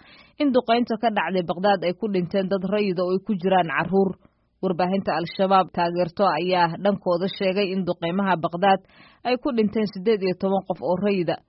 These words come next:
Sheegashadoodaasi se V O A da si madax bannaan uma xaqiijin karto. Wasiir ku-xigeenka wasaaradda warfaafinta dowladda federaalka Soomaaliya, Cabdiraxmaan Yuusuf Al Cadaala, oo ay V O A du la xiriirta, ayaa V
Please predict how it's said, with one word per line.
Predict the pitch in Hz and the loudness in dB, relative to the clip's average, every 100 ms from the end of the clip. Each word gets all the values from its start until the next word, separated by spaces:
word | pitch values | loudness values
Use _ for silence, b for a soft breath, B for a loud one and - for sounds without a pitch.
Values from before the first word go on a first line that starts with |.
| - B _ - | -20 B _ -4
Sheegashadoodaasi | 185 170 180 - 214 180 165 165 170 208 | -2 0 -2 -2 -2 0 0 0 -2 -6
se | 202 196 | -6 -4
V | 170 175 208 | -4 -2 0
O | 185 | 0
A | 165 180 | 0 0
da | |
si | 180 240 | -2 -2
madax | 214 190 160 | -2 -2 -4
bannaan | 151 180 185 180 | -2 0 0 -2
uma | - 202 | -2 -4
xaqiijin | - 180 180 170 170 175 | -2 -6 -6 -6 -6 -6
karto. | 175 - 196 - _ - | -8 -2 -2 -2 _ -4
Wasiir | 180 156 180 | -4 -2 -4
ku-xigeenka | - 160 175 190 190 | -4 -6 -2 -2 0
wasaaradda | 180 165 180 180 202 170 151 156 | -2 2 4 4 2 0 -6 -6
warfaafinta | 160 175 - 170 202 208 202 | -2 -2 0 -2 0 -2 -2
dowladda | 170 185 196 190 | 0 0 0 -2
federaalka | - 196 185 170 190 | -4 -2 -2 -2 -6
Soomaaliya, | 175 185 196 202 190 175 | -2 -2 0 0 0 0
Cabdiraxmaan | 151 170 165 196 185 | -2 -6 -4 -2 -2
Yuusuf | 196 190 - | -4 -6 -8
Al | 165 | -6
Cadaala, | 156 170 185 190 185 | -4 -2 2 2 2
oo | 180 | 0
ay | 185 | 0
V | 160 214 | 0 0
O | 190 165 | 0 0
A | 185 | -2
du | 185 | -2
la | 208 | -2
xiriirta, | 190 175 175 196 | -2 -4 -4 -4
ayaa | 175 180 | 0 0
V | 160 | 0